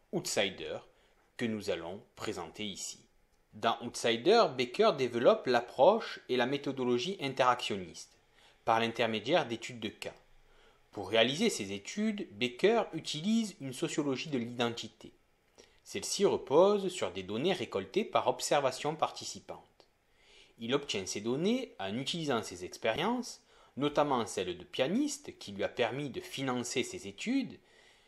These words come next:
Il utilise également son réseau dans différents milieux sociaux pour étudier les fumeurs de marijuana.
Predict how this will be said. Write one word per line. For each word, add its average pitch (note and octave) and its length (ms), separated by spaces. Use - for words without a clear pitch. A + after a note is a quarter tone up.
Il A3+ 160
utilise F#3 400
également B2 600
son D#3 300
réseau B2 540
dans G#2 320
différents B2 420
milieux C#3 380
sociaux B2+ 580
pour E3 280
étudier C3 500
les C3+ 140
fumeurs A2+ 420
de A#2+ 80
marijuana. F#2+ 580